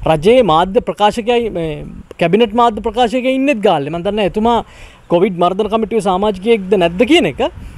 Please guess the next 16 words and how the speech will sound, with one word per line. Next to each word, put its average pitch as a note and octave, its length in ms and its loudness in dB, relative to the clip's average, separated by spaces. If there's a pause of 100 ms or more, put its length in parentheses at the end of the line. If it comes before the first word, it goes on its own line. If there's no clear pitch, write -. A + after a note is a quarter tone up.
(420)
එතුමා C4+ 320 2
මේ, B3+ 340 0 (160)
අ, F#3+ 160 -6 (640)
කර්මාන්ත A3 420 0
ශාලාවල A#3+ 520 2
ඉන්න B3 300 0 (260)
කර්මාන්ත A3 420 -2
ශාලා A#3+ 280 2
හිමිකරු G3+ 680 0
කැඳවලා F#3+ 400 2
හරි D4+ 260 0 (400)
මේ F3+ 180 2
වගේ A3 180 2
බලධාරීන් G#3+ 580 2
කැඳවලා A3 500 0 (260)
මේක F3+ 280 2